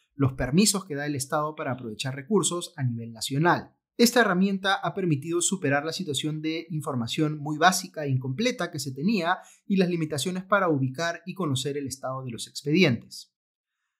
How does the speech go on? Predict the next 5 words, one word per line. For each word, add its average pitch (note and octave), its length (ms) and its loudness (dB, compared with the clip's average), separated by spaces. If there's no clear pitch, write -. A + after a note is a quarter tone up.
Finalmente G#3 800 6
está D#3 280 0
el E3 220 -4
sis C3+ 300 0
for, F3+ 400 8